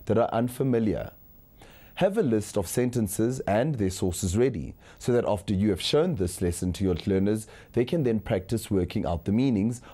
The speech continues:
of unfamiliar words using the approach that is taught in this lesson. For the lesson's tasks, learners are required to work out the meaning of a word that appears in a number of different contexts. The word is simple enough, but the purpose of the task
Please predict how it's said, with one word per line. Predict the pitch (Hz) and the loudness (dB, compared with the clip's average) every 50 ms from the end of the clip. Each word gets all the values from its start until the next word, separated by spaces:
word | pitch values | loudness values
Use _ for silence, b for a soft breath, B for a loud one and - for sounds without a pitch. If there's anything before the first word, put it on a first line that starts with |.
| B - | B -4
of | 165 160 | -2 0
unfamiliar | 156 151 151 - - 120 98 92 87 90 85 | 0 -2 -2 -2 -2 0 0 0 2 0 0
words | 80 95 107 117 123 143 139 - B B B B B | 2 2 4 4 4 2 0 -4 B B B B B
using | 104 104 90 98 92 | 0 0 2 2 2
the | 85 85 | 2 0
approach | 80 80 - 143 135 135 131 - - B B B B | 0 0 2 2 2 2 2 -2 -8 B B B B
that | 170 175 | 0 0
is | 185 175 - | 0 -2 -2
taught | - - - 175 120 120 120 - - B B B B B | -6 -2 0 0 2 0 0 -4 -8 B B B B B
in | - 98 104 | -2 0 2
this | 123 120 - - | 0 0 0 0
lesson. | 110 104 95 - - 76 73 80 82 - - - - - - - - - B B B B B B | 0 0 0 -4 -8 -6 -6 -8 -10 -12 -16 -20 -20 -20 -20 -20 -20 -20 B B B B B B
For | - - | -4 -2
the | 131 135 | 0 2
lesson's | 127 127 117 120 - 104 92 82 - - - - - | 2 2 0 0 0 -2 -2 -2 -4 -6 -12 -12 -4
tasks, | - 147 135 127 135 147 143 - - - - B B B B B B - | -2 0 2 2 2 0 -4 -10 -16 -18 -20 B B B B B B 0
learners | 113 143 175 190 151 113 110 101 98 | 2 2 2 2 2 2 0 0 2
are | 101 98 | 2 2
required | 95 95 92 - - 110 101 98 101 98 | 2 0 -2 -2 0 0 2 4 2 2
to | 98 - - - 123 | 0 -4 -4 -2 0
work | 113 113 113 113 - | 2 2 0 0 -2
out | 135 135 131 - | -6 -6 -4 -2
the | 123 | 0
meaning | 110 101 98 95 95 95 95 | 0 2 2 2 2 0 0
of | 90 95 85 | 0 0 0
a | 95 | 2
word | 92 95 104 104 107 110 - B B B B B | 2 4 4 4 4 2 0 B B B B B
that | 117 117 | 0 0
appears | 113 92 - - 143 147 - 170 170 | 0 -2 0 -2 0 0 0 0 0
in | 165 | 0
a | 151 | 0
number | 127 110 98 95 92 95 | 2 2 2 2 2 2
of | 95 82 - | 0 0 -2
different | - 85 - 92 90 87 | -6 -4 -4 -2 -4 -2
contexts. | - 131 135 147 143 - - - - - - - - - B B B B B B B - | -2 -2 -2 -2 -2 -6 -8 -8 -8 -10 -16 -16 -18 -18 B B B B B B B 0
The | 147 | 2
word | 139 147 160 190 208 | 4 4 4 2 2
is | 202 - | -2 -4
simple | - - 170 185 160 160 175 139 101 | -2 0 0 0 0 0 0 0 2
enough, | 87 85 87 95 110 - - - B B B | 2 2 0 0 -2 -4 -12 -20 B B B
but | - 110 90 | -2 -2 0
the | 117 101 | 0 -4
purpose | - - 156 156 160 170 120 107 | 0 0 0 0 0 -2 -2 -2
of | 92 80 | -2 -2
the | 95 | -2
task | 90 - - 92 90 92 92 - | -4 -2 0 0 0 0 -2 -6